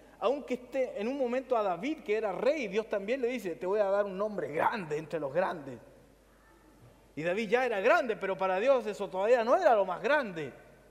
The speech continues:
Entonces, no importa si usted es un desconocido, quizás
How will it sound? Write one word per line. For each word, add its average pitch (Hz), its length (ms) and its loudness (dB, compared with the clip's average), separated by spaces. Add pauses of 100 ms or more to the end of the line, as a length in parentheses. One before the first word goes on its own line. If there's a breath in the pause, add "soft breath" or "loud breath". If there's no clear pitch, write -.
(500)
Entonces, 262 440 2
no 277 120 -2
importa 339 600 0
si 233 100 -12
usted 277 200 -2
es 277 120 -4
un 233 140 -6
desconocido, 214 840 -2
quizás 240 360 -2